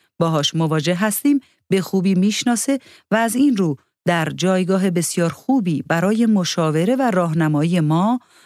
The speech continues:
در برابر پیچیدگی‌های زندگی روزمره‌مون قرار داره. کتاب هنر یادگیری اهمیت این موارد رو به ما می‌آموزه.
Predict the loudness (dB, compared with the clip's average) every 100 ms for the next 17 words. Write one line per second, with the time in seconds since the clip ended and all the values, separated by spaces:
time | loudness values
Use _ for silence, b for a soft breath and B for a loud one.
0 | b -2 -2 0 -2 0 0 0 -2 -2
1 | -4 -6 -2 -2 0 -2 0 0 0 -2
2 | 0 0 0 0 0 0 2 0 0 0
3 | 0 2 0 -2 -8 _ -4 -2 -2 -2
4 | -4 -4 -8 _ _ _ _ _ _ _
5 | -4 -2 0 0 2 2 2 2 2 0
6 | -2 -2 0 0 0 B B -6 -2 2
7 | 2 2 0 0 -2 2 2 4 2 2
8 | 0 0 -2 -2 0 0 2 0 0 2
9 | 2 0 -2 -6 -10